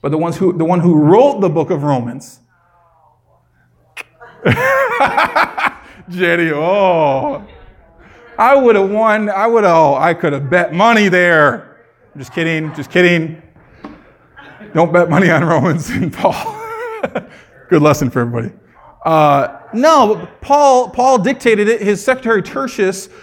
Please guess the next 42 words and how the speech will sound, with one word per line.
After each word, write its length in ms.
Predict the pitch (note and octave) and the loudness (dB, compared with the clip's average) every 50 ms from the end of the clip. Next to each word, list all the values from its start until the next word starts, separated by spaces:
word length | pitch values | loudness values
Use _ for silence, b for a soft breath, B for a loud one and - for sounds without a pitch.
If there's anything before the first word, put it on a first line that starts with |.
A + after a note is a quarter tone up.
| B B - | B B -4
wrote 240 | F3 F3+ B3 B3+ A3 | 0 2 2 4 4
down 180 | A#3+ A#3 A3+ A3+ | 2 2 2 2
all 80 | A3+ | 2
the 60 | G#3+ | 0
words, 280 | A3 A3 A#3+ A#3+ G#3+ E3 | 0 2 0 0 0 0
but 120 | F3 A#3 A3 | -2 -2 -2
it's 120 | A3 - | -2 -2
interesting 640 | - C#4 D#4+ - - C#4+ C4 - - B3+ A#3 G#3+ F#3+ | -4 -6 -6 -4 -2 -4 -4 -2 -2 -2 -2 0 0
here, 460 | F3+ G3 F3+ E3 E3+ G3+ G3 - B B B B B B | 0 0 0 0 -2 -4 -6 -10 B B B B B B
and 140 | - G#3+ A3+ | -2 -2 0
it 80 | A3 | 0
may 240 | A3 A#3 C#4 E4 E4+ | 2 2 2 2 0
seem 340 | C#4+ - - D#4 D#4+ D#4 C4 | -2 -2 -2 -2 -2 -2 -4
trivial. 440 | - - - D#4+ D4+ A3 G#3+ G#3 F#3 | -4 -2 0 0 2 2 4 4 4
You 60 | F#3+ | 2
say, 140 | F#3 - A3 | 2 0 0
"Pastor 300 | - B3 A#3+ A3+ - A#3 | 0 0 -2 -2 -2 -2
David, 180 | A3 A3+ A3 G3+ | -2 0 0 0
why 160 | G3 G#3 G#3 | 0 0 0
did 120 | G#3 G3 | 0 0
you 60 | F#3 F3+ | -2 -4
say," 140 | - - | -4 -4
I 80 | D#3+ F#3 | -4 -4
mean, 120 | F#3 F#3 | -4 -2
that's 200 | F#3 F#3 F3+ F#3 | -4 -4 -4 -6
kind 220 | - - G#3+ G#3 F#3+ | -8 -8 -6 -4 -4
of 80 | D#3 | -4
trivial. 360 | - - G3+ E3 D3 B2 A#2+ b b b b b b b | -2 -2 -2 -2 -2 -4 -8 b b b b b b b
Why 200 | - E3 F3 F#3+ | -2 0 2 2
does 160 | G3 F#3+ F3+ D#3+ | 2 0 0 0
that 180 | F#3 F3+ E3+ | 0 0 0
matter? 380 | E3 F3 F3 F3+ D#3 C#3 - b b b b b b b | -2 -2 -2 -2 -2 -4 -6 b b b b b b b
Here's 220 | - E4 F#4 E4+ B3 | 2 2 4 4 2
the 80 | D4+ | 0
thing. 500 | - - E4+ E4+ D4+ A3 C#3 - - - _ _ | -2 -2 -2 -2 0 -2 -4 -6 -12 -20 _ _
What's 240 | - B3 C#4+ C4+ - | -2 0 0 0 0
not 300 | A#3+ C4 D4 C4+ A3+ - | 0 2 2 2 0 -2
trivial 400 | - - D#4+ D#4+ D4+ D4 C#4+ C4 | -2 -2 0 0 2 2 2 2
about 180 | B3 C4 B3+ B3 | 2 2 2 2
it 80 | B3 | 0
is 160 | G#3+ F#3+ E3+ | -2 -2 -4
this. 540 | F3 C4+ B3 F3+ - - - - - - _ | -2 0 0 0 -2 -4 -12 -18 -20 -20 _